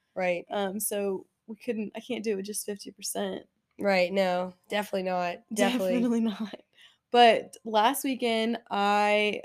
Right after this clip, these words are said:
Speaker 2: um, while Mackenzie was doing all that stuff, I went by myself at work. So I get off at three now on Fridays, which is just literally the best thing ever.
Speaker 1: That's so insane.
Speaker 2: I know
Speaker 1: You're
Speaker 2: it
Speaker 1: so
Speaker 2: is.
Speaker 1: lucky.
Speaker 2: No, I know.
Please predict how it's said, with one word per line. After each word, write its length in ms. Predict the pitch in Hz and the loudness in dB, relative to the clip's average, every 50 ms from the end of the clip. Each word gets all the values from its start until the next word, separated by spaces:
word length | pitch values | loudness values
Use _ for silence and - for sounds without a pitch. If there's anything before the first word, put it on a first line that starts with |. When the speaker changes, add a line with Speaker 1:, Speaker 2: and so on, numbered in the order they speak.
| - - | -6 -4
Speaker 2:
um, 340 | 214 208 196 185 185 185 | -2 -2 0 -2 -4 -2
while 120 | 196 196 196 | -2 -2 -2
Mackenzie 360 | 208 226 233 214 214 208 226 | -4 -4 -4 -6 -4 -4 -4
was 140 | 220 220 202 | -4 -4 -4
doing 200 | 202 214 202 196 | -2 -2 -2 0
all 120 | 190 185 180 | 0 0 2
that 300 | 185 202 214 208 - - | 2 2 2 2 0 -6
stuff, 480 | - - - 208 175 170 180 202 220 - - _ _ _ _ _ _ _ _ _ _ - | -10 -8 -4 -2 0 2 0 0 -2 -6 -16 _ _ _ _ _ _ _ _ _ _ 2
I 160 | 220 226 240 254 | 4 6 6 6
went 300 | 254 262 262 - 226 196 | 6 4 2 2 2 2
by 160 | 208 190 196 | 4 4 4
myself 840 | 233 240 254 277 262 - - 240 185 180 190 226 302 320 - - - _ _ _ _ _ _ _ _ _ _ _ _ _ _ _ _ | 4 2 0 0 -2 -2 0 2 2 2 2 0 0 -2 -6 -14 -20 _ _ _ _ _ _ _ _ _ _ _ _ _ _ _ _
at 180 | - 226 220 202 | 4 4 4 4
work. 240 | 208 208 220 214 - | 2 0 0 0 0
So 60 | 262 | 0
I 20 | 254 | 2
get 80 | 254 269 | 2 2
off 100 | 302 285 | 2 0
at 160 | 262 202 - | -2 -2 -2
three 240 | 202 196 202 214 214 | 2 4 4 4 4
now 220 | 196 180 175 175 175 | 2 0 0 0 0
on 100 | 185 202 | -2 0
Fridays, 440 | 196 180 175 175 170 165 175 190 | 0 0 0 0 -2 -4 -6 -8
which 100 | 196 190 | -8 -8
is 100 | 202 196 | -8 -6
just 220 | 190 202 190 - - - - | -4 -4 -4 -4 -6 -8 -8
literally 380 | 202 214 202 202 208 214 202 | -4 -2 0 2 4 2 2
the 100 | 190 185 | 0 0
best 220 | 180 175 180 190 - | -2 -4 -4 -4 -6
thing 140 | - 175 - | -8 -8 -6
ever. 300 | 101 - - 190 226 262 | -6 -6 -4 -4 -4 -4
Speaker 1:
That's 240 | 233 240 226 233 - | -4 -4 -4 -4 -4
so 160 | - 220 208 | -2 0 0
insane. 360 | 196 196 202 196 - 185 185 185 | 0 -2 -2 -2 -2 -2 2 4
Speaker 2:
I 60 | 220 | 4
know 80 | 220 208 | 4 4
Speaker 1:
You're 100 | 196 190 | 4 4
Speaker 2:
it 80 | 190 | 4
Speaker 1:
so 140 | 185 175 175 | 4 2 2
Speaker 2:
is. 60 | 196 | 2
Speaker 1:
lucky. 220 | 196 190 196 196 214 | 0 -2 -2 -2 0
Speaker 2:
No, 240 | 226 214 196 196 185 | 0 0 2 0 0
I 60 | 196 | -2
know. 240 | 190 - - 208 | -2 -4 -8 -12